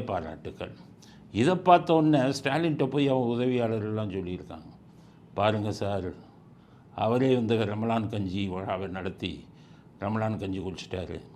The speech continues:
வேஷ்டி கட்டிட்டாரு, சட்டை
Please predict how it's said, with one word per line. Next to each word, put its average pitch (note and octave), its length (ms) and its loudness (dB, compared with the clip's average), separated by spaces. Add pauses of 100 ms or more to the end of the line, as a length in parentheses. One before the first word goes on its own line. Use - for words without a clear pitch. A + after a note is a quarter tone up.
(880)
வேஷ்டி A2 300 -2
கட்டிட்டாரு, F2 500 -8 (2000)
சட்டை A#2 240 0